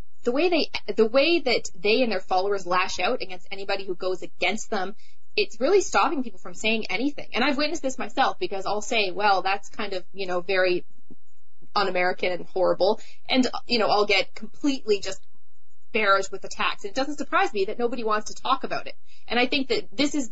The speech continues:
there's a point where the enemy of my enemy is my friend. I think we got that with the election. Now it's time to do the work for the next four years and decide who, as conservatives,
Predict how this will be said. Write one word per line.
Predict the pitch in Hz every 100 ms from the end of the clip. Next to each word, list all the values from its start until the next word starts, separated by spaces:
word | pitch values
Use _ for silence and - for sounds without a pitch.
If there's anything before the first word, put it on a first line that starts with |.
| - - - - - -
there's | 294 339
a |
point | - 285 294 285
where | 220 233 220
the | 220 214
enemy | 208 214 220 -
of | 196 185 -
my | 196
enemy | 185 190 190
is | 175 190
my | 170
friend. | - 180 254 277
I | 190
think | 214 214
we | 185
got | - 220 -
that | 294
with | 285
the | 294
election. | 226 185 - 180 -
Now | 185 190
it's | 208
time | - 196 196 202
to | - 202 180 -
do | 185 208
the | 202
work | 190 185
for | -
the | 180
next | 180 -
four | 190 190
years | 196 180 180 - - - -
and | 180 175 - - -
decide | - - 233 226 190 175 - - - -
who, | 247 285 - - - -
as | 214 233 -
conservatives, | 254 - 370 294 185 156 -